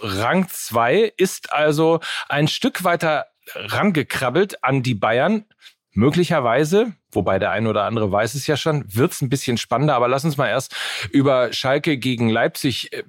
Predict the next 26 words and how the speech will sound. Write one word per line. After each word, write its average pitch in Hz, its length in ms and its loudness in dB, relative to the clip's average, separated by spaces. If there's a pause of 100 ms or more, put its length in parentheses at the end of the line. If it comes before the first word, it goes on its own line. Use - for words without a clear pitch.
sprechen. - 760 -4 (440)
Wollen 147 460 0
wir, 202 260 2 (160)
worüber 143 520 2
sprechen 233 380 0
wir 160 100 4
eigentlich? 113 260 0
Darüber, 151 340 2
dass 135 220 -4 (140)
Schalke 147 480 0
wirklich 139 260 -2
so 185 240 0 (140)
<laughs> - 140 -10
eklatant 127 760 -2
schlecht - 440 -2
gewesen 117 420 2
ist? - 240 0 (400)
Oder, 160 460 2
ähm, 139 420 2
dass 131 200 0
Leipzig 127 500 -2
wirklich 143 500 -4
gut - 240 2
gewesen 139 320 2
ist? 151 160 -4
Aber 127 340 0